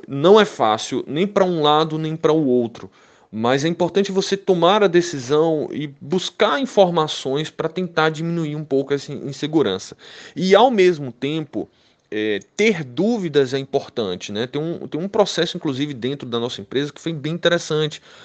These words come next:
A, a minha esposa nunca acreditou muito no negócio.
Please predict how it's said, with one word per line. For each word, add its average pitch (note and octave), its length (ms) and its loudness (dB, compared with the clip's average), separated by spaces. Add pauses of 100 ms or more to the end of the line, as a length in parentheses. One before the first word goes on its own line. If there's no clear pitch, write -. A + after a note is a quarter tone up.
(180)
A, G2 580 2
a G#2+ 120 0
minha B2+ 100 -2
esposa D#3+ 540 2
nunca F3+ 300 2
acreditou G#3 380 4
muito F#3+ 400 0
no D3+ 140 -2
negócio. G#2+ 560 0